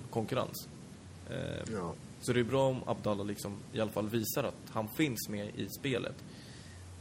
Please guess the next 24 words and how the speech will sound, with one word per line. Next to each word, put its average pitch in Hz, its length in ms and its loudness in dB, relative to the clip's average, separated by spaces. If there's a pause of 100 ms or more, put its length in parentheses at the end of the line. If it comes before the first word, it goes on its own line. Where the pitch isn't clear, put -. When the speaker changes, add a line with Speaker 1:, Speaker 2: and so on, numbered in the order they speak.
(200)
Speaker 1:
Så - 160 2
att - 220 -2
det 113 100 6
blir 107 360 4
en 107 160 2
lite 104 220 0
mer 98 300 0 (260)
tri-, 135 180 6 (220)
trigger 107 340 4
typ - 160 -2 (200)
till 127 220 4
Fanny, 98 340 -2 (240)
eller 107 160 2
för 110 180 4
Fanny 101 220 2
Speaker 2:
Mm. 90 140 6
Speaker 1:
som - 140 -6 (420)
kan 104 140 0
prestera 107 340 0
bättre 120 180 0 (100)
när - 40 -2
han 101 100 -2
kommer 107 140 -6
tillbaka. - 300 -6